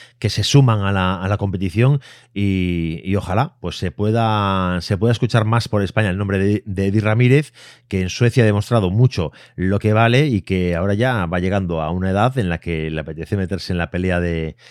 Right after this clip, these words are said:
de los rallies con los grandes y, y en España, pues, donde, donde hay tan buen nivel y que pueden ayudarle a potenciar su, su carrera más internacional, si cabe.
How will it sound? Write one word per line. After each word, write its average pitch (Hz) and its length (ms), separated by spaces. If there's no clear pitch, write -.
de 92 240
los 98 160
rallies 104 320
con 101 100
los 92 140
grandes 101 400
y, 85 200
y 82 140
en 82 60
España, 95 420
pues, 98 140
donde, 80 460
donde 95 340
hay 113 80
tan 110 180
buen 113 180
nivel 113 380
y 95 120
que 92 120
pueden 101 260
ayudarle 95 300
a 90 60
potenciar 87 380
su, 73 360
su - 140
carrera 92 600
más 117 320
internacional, 101 500
si - 100
cabe. 67 300